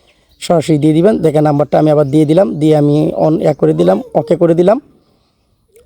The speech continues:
আবার ওকে, অপেক্ষা করুন, অপেক্ষা করে দিচ্ছি। নগ-, আপনার নেটওয়ার্ক একটু প্রবলেম হইতেছে, সেজন্য, আহ, হইতেছে। এই দেখেন, সাথে সাথে কিন্তু এটা on হয়ে যাবে।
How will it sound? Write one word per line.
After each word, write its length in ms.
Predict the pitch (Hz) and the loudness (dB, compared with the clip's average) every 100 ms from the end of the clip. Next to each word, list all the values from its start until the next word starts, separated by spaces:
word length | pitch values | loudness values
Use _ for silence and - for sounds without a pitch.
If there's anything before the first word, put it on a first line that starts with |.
| _ - | _ -2
আবার 260 | 160 165 | 0 2
ওকে, 240 | - 156 175 | 0 -2 -2
অপেক্ষা 340 | 160 165 - | 0 -2 -2
করুন, 160 | 156 160 | 0 0
অপেক্ষা 200 | 156 147 | -2 0
করে 160 | 160 | -2
দিচ্ছি। 440 | 151 175 - 240 - | -2 -4 -2 0 2
নগ-, 260 | 160 147 | 0 2
আপনার 560 | 156 156 147 - 151 151 | 2 2 0 0 0 2
নেটওয়ার্ক 440 | 143 147 151 156 | 2 0 0 -2
একটু 160 | 151 160 | -2 -4
প্রবলেম 320 | 151 151 156 | -2 0 0
হইতেছে, 220 | 151 160 | 0 -2
সেজন্য, 380 | 147 147 151 151 | -2 0 0 0
আহ, 460 | 147 147 - 160 143 | 0 -2 -4 -2 -2
হইতেছে। 300 | 147 170 214 | -2 -4 -4
এই 180 | - 139 | -4 -4
দেখেন, 260 | 139 175 160 - _ _ - _ - | -6 -8 -14 -20 _ _ -20 _ -6
সাথে 220 | 180 160 | -4 -2
সাথে 180 | 185 196 | -2 0
কিন্তু 180 | 196 208 | 0 0
এটা 120 | 202 | 2
on 200 | 160 147 | 2 2
হয়ে 180 | 147 127 | 0 0
যাবে। 240 | 143 | -4